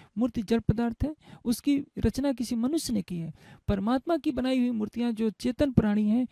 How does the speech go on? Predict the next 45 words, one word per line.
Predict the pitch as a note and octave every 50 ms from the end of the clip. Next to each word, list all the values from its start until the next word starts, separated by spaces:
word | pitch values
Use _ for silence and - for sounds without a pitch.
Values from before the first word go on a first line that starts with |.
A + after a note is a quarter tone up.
| - - -
उनके | G#3+ A#3+ A#3+ - D4
हृदय | B3 F3+ G#3 G#3+ A#3 C#4
मंदिर | C#4 B3 A3+ G#3+ A3 B3+
में | B3 B3 B3
परमात्मा | A3+ - G#3 G3 F#3+ F#3 F#3 - - G3+ G3
है। | F3 F#3 F#3 D#3 - _ - - - - - - _ -
आत्मा | A3 A#3 B3 - D4+ D#4+ E4
के | C#4 - C#4+
अंदर | C4 B3+ C4 C#4+
अंतर्यामी | A3+ C4 A3+ A3+ G#3 A3+ A3+ A#3 B3+ C4+ D4 D#4+
रूप | D#4 D4
से | A#3 - C4
परमात्मा | A#3+ - A3+ G#3 G3+ G3 G3 F#3 - G3+ F#3+
है, | F3 E3+
लेकिन | E3 G3 A3 - B3 A#3 G3+
जड़ | F3+ - C4 C#4+
मूर्ति | C#4+ C#4 D4 C4 - - D#4 D#4 - _ -
जड़ | F3+ - A#3+ C4 C4
पदार्थ | - A3 G3 F#3+ F#3+ F#3 - -
है। | F3+ F3 E3 - - - - - - -
हम | C#4 D#4 F4
अपनी | E4+ - - F4+
श्रद्धा | D#4 - - A3+ F#3+ F#3+ A#3+ C4+
का | C#4 D4 C4
केंद्र | G#3 - A3 A3 G#3
बनाते | F#3+ F#3 F3+ F3+ F3 F#3 - G3+
हैं, | G#3 C4 D4 - - - - - _ _ - -
बना | G#3+ A3+ A3+
सकते | G3+ - G#3 - - A#3+
हैं। | D4 D4
हम | G3 F#3 A#3+ A#3+ B3
ये | C#4+ D#4
नहीं | D#4+ E4+ E4
कह | - C#4
सकते | A#3 - A#3+ A3 - C#4 B3+
कि | A3+ A#3+
मूर्तियों | A3 G#3 G3+ - A#3+ A#3+
का | A3 A3
अपमान | G#3+ - G#3 G3+ G3 G3
किया | F#3 F#3 F3+
जाए, | F#3+ A3 B3 C4 - - - - - - -
मूर्तियों | G3+ A#3 A#3 - D4+ D#4
को | C#4+ C#4+
श्रद्धापूर्वक | A#3 - - G3 G#3+ G#3 A#3+ C4+ C#4+ - - A3+ A3+ G#3 -
रखिए, | G#3 G#3+ - - A3+ F3+ -